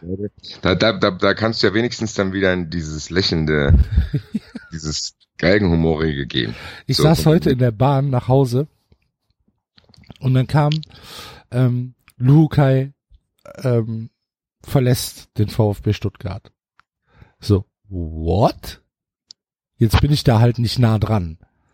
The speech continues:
Speaker 2: Das heißt, ich hab jetzt nicht irgendwie verfolgt, dass es da, ähm, anscheinend ja schon länger gebrodelt hat. Aber nach allem, was man jetzt liest, wie geil ist das denn?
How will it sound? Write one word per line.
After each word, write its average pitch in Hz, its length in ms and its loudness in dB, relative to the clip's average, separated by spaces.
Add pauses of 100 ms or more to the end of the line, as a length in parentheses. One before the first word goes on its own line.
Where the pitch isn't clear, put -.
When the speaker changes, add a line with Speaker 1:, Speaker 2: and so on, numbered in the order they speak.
(260)
Speaker 2:
Das 107 200 0
heißt, 117 200 4
ich 113 120 -2
hab - 160 0
jetzt 113 180 -6
nicht 123 160 2
irgendwie 113 380 -2
verfolgt, - 680 0 (460)
dass 117 180 4
es 113 160 -2
da, 113 380 0 (160)
ähm, 107 340 -4
anscheinend 120 800 -2 (1200)
ja 113 260 0
schon 123 240 2
länger 120 320 2
gebrodelt 104 680 0
hat. 101 200 -2 (360)
Aber 113 220 2
nach 127 200 2
allem, 143 280 4
was 127 200 2
man 113 160 4
jetzt 110 320 2
liest, 139 720 0 (720)
wie 101 160 -10
geil 123 300 2
ist - 360 -6
das - 300 -2
denn? 101 280 -4